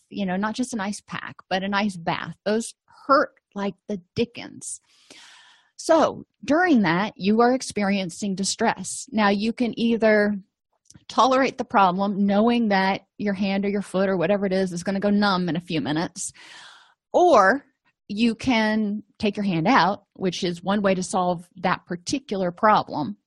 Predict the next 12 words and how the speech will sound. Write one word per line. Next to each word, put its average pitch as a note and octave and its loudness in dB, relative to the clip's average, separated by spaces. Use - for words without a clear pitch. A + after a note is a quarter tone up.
the F3 -4
coldness. F#3+ -2
It - -12
doesn't - -6
solve F#3+ -4
the A3+ -4
swelling G#3 0
or C#3+ -2
anything, E3 -8
but - -4
it - -6
stops - -4